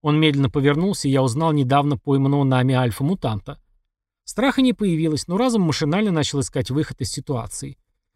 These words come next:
«Я должен убить его». Он вырвался. Он свободен. И эта оболочка все так же прикована к плите и не способна к воздействию – так что ты можешь не беспокоиться о безопасности.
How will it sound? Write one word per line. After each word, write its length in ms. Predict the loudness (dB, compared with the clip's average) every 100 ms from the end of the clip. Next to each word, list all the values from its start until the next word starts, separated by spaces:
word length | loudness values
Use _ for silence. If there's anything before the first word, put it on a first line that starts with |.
| _
«Я 140 | 0 4
должен 260 | 4 2
убить 280 | 0 -2 -4
его». 200 | -6 -8 _ _ _ -2
Он 180 | 0 2
вырвался. 500 | 0 -2 -6 -10 -14 _ -6
Он 100 | -6
свободен. 540 | -2 0 0 -2 -8 _ _ _ _ _ _ _ -6
И 60 | -2
эта 220 | 0 2
оболочка 540 | 4 4 2 -2 -6
все 140 | -8 -4
так 200 | -2 -2
же 100 | -2
прикована 540 | -2 -2 0 0 0
к 60 | 0
плите 360 | -2 0 0
и 40 | 0
не 120 | 0
способна 480 | -2 -4 -4 -6 -4
к 80 |
воздействию – 680 | 0 0 0 -2 -2 -8 -10 _ _ _
так 140 | -6
что 160 | -2 -4
ты 160 | 0 2
можешь 280 | 2 0
не 60 | -4
беспокоиться 600 | -4 -2 -4 -2 -4 -2
о 40 | -4
безопасности. 840 | -2 -4 -6 -10 -12 -14 -14